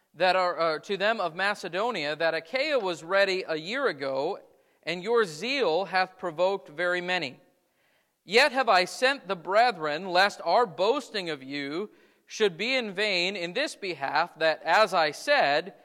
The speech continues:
ye may be ready. Lest haply, if they of Macedonia come with me and find you unprepared, we," that we say not ye, "should be ashamed in this same confident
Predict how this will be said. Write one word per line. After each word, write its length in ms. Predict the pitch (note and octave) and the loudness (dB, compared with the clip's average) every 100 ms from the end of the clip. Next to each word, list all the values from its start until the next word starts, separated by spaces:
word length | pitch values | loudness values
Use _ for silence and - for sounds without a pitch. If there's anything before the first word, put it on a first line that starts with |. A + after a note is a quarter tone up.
| _ _ | _ _
ye 260 | - D3 A#3+ | -14 -6 -2
may 220 | A3+ F#3 | 0 0
be 180 | G3 G#3+ | -2 -2
ready. 420 | G#3 A3+ G3+ C3+ - - _ _ _ - | 2 4 4 0 -10 -20 _ _ _ -2
Lest 340 | D3+ F#3 - | 4 4 2
haply, 480 | F#3+ F3+ G#3+ C#4 C4 | 2 2 2 0 0
if 160 | D3+ D#3 | -2 0
they 160 | E3 | 0
of 80 | F3+ | 0
Macedonia 720 | E3 F3+ F3+ F3 E3 F#3 A#3 | 0 0 -2 -2 -2 0 -2
come 320 | A3+ - F#3 E3+ | -2 -2 -4 0
with 320 | G#3+ D4 - | 0 0 -4
me 300 | D#3 C#3 G#3+ | -10 -8 -4
and 180 | F3 D#3 | -6 -6
find 360 | E3+ F3+ G#3 | -2 -2 -2
you 140 | G3 F3 | -2 0
unprepared, 960 | A3+ C#4 A#3 G3 D#3+ C3 C#3+ G3+ E3 | 0 -2 -6 -6 -4 -2 -2 -4 -8
we," 480 | D3+ C4 F3+ E3+ A3 _ _ _ - | -4 -2 -2 -4 -8 _ _ _ -14
that 140 | C#3 | -12
we 100 | C#3+ | -12
say 220 | C#3+ D#3+ | -8 -8
not 200 | D3 C3 | -6 -10
ye, 460 | C#3 G3+ E3+ C#3 E3+ _ _ _ | -10 -8 -6 -8 -14 _ _ _
"should 240 | - G3 E3+ | -8 -6 -2
be 140 | G#3 | 0
ashamed 640 | D#3+ - B3 A#3+ E3+ F#3 | -2 0 0 2 0 -4
in 280 | G3 E3 F#3 | -6 -6 -6
this 200 | F3 F3 | -6 -8
same 380 | - F#3 F#3 G3 | -8 -10 -8 -10
confident 640 | - E3+ E3+ - D#3 D3 | -8 -8 -8 -8 -10 -10